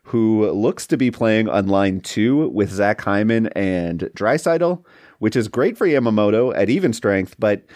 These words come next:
Puljujärvi was kind of the guy on power play one prior to this injury. So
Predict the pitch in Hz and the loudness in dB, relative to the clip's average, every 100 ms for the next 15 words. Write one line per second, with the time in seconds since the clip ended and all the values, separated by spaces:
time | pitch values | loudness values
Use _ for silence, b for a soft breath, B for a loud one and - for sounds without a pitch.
0 | B B - _ _ - 202 233 180 123 | B B -20 _ _ -4 -2 0 0 0
1 | 131 151 123 - 127 123 104 101 85 90 | 2 0 0 -2 0 0 0 -2 0 2
2 | 127 147 107 117 113 113 110 95 98 120 | 2 2 0 0 0 0 0 0 0 0
3 | 127 - 87 113 - 143 147 151 143 151 | -2 0 2 2 0 -2 -2 -2 -2 0
4 | 160 170 B B B - 135 135 | 0 -2 B B B -2 0 0